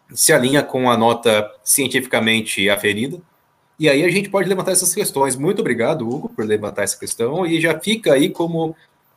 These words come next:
um dos tópicos que a gente tem que levar em consideração ao, ao tratar da nota,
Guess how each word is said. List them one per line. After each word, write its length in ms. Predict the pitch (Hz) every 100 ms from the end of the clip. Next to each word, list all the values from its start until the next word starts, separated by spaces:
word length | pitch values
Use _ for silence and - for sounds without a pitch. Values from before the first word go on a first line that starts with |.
| _
um 100 | 170
dos 140 | 208 -
tópicos 440 | 143 147 - -
que 200 | - 160
a 60 | 156
gente 260 | 165 160
tem 140 | 156 160
que 120 | 156
levar 180 | 165 156
em 60 |
consideração 800 | 156 156 151 123 - 131 147 151
ao, 440 | 127 127 117 110 110
ao 140 | 104
tratar 360 | - 104 120 127
da 120 | 131
nota, 480 | 110 123 - 147